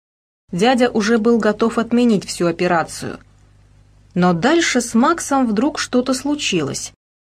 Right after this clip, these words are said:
Развернул плечи, разозлился, собрался и победил в честной и тяжелейшей борьбе. Теперь дядя не сомневался, такому можно и помочь.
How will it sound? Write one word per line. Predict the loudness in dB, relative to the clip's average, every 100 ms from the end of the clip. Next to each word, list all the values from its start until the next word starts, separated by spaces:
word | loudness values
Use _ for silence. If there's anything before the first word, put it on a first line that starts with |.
| _ _ _ -6
Развернул | -4 -2 -4 -2 -4 -4
плечи, | -4 0 0 0 -4 -6 -8
разозлился, | -2 0 2 0 -2 0 0 -2 -2
собрался | -2 0 2 2 0 0 -2 -2 _ _ _ _ _ _ -6
и | -4
победил | -2 -2 -2 -2 -6 -6 -14 _ _ _ _ -12
в |
честной | -6 0 0 0 -2 -2
и | -2 -4
тяжелейшей | -2 0 2 0 0 -2 -2
борьбе. | 0 0 0 -4 -6 -10 _ _ _ _ _ _ _ _
Теперь | -6 -2 0 0
дядя | 2 2 2
не | 0
сомневался, | 0 0 2 2 0 0 -8 -12 _ _ _ _ -6
такому | -6 0 0 4
можно | 4 2 0 -2
и | 0
помочь. | 0 0 0 -4 -8